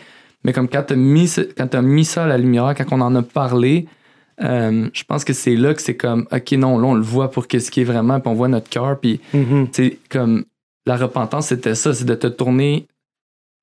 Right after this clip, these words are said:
Speaker 1: de tes propres, euh, voies, tu sais, de
Speaker 2: Mhm.
Speaker 1: tes actions pour te tourner vers Dieu,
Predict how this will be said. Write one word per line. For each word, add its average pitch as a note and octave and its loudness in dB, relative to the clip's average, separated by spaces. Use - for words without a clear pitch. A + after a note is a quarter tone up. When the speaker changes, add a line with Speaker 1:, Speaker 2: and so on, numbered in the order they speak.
Speaker 1:
de B2+ 0
tes B2+ 0
propres, - -6
euh, A#2 0
voies, A#2+ 0
tu - -8
sais, - 0
de C3+ 2
Speaker 2:
Mhm. C3+ 2
Speaker 1:
tes C3 2
actions C3 -2
pour - -10
te C3+ -4
tourner B2+ 0
vers B2 0
Dieu, A#2+ 2